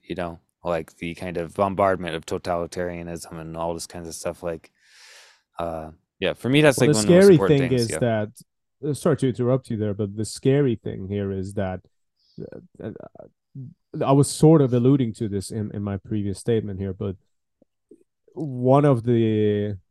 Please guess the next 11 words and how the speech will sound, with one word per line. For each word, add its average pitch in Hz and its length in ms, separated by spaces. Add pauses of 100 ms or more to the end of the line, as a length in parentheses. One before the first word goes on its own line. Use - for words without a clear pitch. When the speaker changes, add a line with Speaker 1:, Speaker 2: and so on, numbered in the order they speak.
(320)
Speaker 2:
uh, - 40 (300)
when 123 240
you, 120 80
when 120 140
you 120 100
look 131 240
at 120 160
the 117 100
way 110 220
China 110 440
operates 95 840